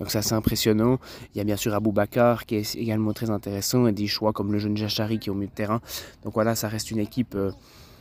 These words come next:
plus qu'intéressante, avec des joueurs, avec un banc également. Donc il y a vraiment toute la qualité pour se sauver.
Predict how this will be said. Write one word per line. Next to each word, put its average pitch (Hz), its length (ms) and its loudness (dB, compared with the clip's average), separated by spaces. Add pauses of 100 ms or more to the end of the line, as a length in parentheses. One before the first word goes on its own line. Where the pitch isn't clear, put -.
(180)
plus - 180 -2
qu'intéressante, 117 640 2
avec 107 200 0
des 107 140 0
joueurs, 120 540 2
avec 104 340 0
un 107 140 2
banc 123 280 6
également. 117 520 0
Donc 107 180 -4
il 107 40 -2
y - 20 -2
a - 20 -6
vraiment 117 240 -2
toute - 240 -10
la 127 80 2
qualité 120 380 -2
pour - 180 -10
se - 80 0
sauver. 120 400 4